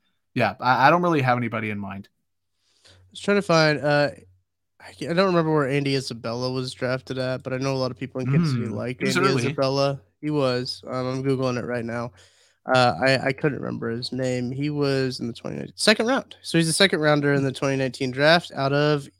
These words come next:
Speaker 2: UMass at Amherst. Great school. Um, but <laughs> I, so I went to the Cardinals transaction report.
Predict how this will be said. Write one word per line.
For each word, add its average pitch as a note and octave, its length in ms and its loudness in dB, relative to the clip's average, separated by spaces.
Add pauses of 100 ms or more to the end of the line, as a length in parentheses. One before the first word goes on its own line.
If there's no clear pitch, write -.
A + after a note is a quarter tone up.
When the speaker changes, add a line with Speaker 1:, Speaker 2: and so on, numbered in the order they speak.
(180)
Speaker 2:
UMass C#3+ 800 -2
at - 120 -16
Amherst. - 760 -12 (100)
Great - 240 -14
school. - 320 -10 (520)
Um, D3+ 500 4
but F#3+ 340 8
<laughs> C#3+ 100 2
I, F#3 220 8 (160)
so F3+ 180 2
I F3 100 6
went G#3 220 6
to G3 120 0
the E3+ 120 2
Cardinals D#3+ 500 4
transaction D3+ 560 2
report. C3 320 -6